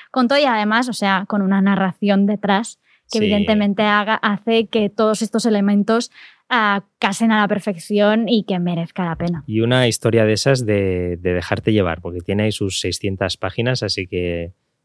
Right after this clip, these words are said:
Speaker 2: los amantes de esas historias que, que te atrapan y no puedes soltar en un tiempo, aquí tienen el, el mejor ejemplo, La bruma, La bruma verde. Y para seguir con premios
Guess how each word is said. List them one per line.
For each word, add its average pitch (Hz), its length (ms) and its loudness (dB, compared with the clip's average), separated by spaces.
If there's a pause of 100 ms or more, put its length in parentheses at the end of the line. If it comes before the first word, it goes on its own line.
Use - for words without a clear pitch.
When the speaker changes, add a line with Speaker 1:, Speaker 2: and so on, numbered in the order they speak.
(120)
Speaker 2:
los 90 380 -4
amantes 98 380 0
de 104 280 4
esas 92 260 -2
historias 90 460 -6
que, 85 360 -8
que 85 400 -12 (300)
te 90 100 -10
atrapan 95 340 0
y 92 40 -2
no 92 140 -4
puedes 92 240 -2
soltar 90 300 -2
en 90 120 -2
un 87 140 -10
tiempo, 107 460 2 (360)
aquí 92 260 -2
tienen 95 300 0
el, 85 600 -6 (120)
el 90 60 -8
mejor 87 220 -2
ejemplo, 95 360 -2
La 101 120 2
bruma, 95 520 -2 (420)
La 90 180 -2
bruma 95 280 0
verde. 98 300 0
Y 104 80 -8
para 104 180 -2
seguir 101 300 0
con 127 220 2
premios 123 600 0